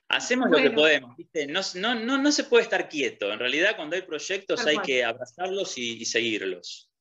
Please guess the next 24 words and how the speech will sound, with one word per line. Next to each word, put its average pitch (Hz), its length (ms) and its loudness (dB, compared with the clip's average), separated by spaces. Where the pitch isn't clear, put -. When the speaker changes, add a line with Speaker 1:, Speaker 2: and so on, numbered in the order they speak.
Speaker 2:
Tal 254 240 2
cual, 196 400 -2
coincido. 214 760 -4
Bueno, 359 260 4
vamos 523 400 2
a 480 40 4
hablar 440 240 4
sobre 392 400 4
Rock 415 320 2
de 285 200 2
mi 285 160 2
vida, 359 300 4
volumen 269 640 0
uno 359 560 -2
y 233 100 -8
dos. 392 520 -4
En 247 140 0
abril 381 320 4
sale 427 180 2
a 359 40 4
la 277 160 4
venta, 320 720 0
así 220 320 -10
que 233 340 0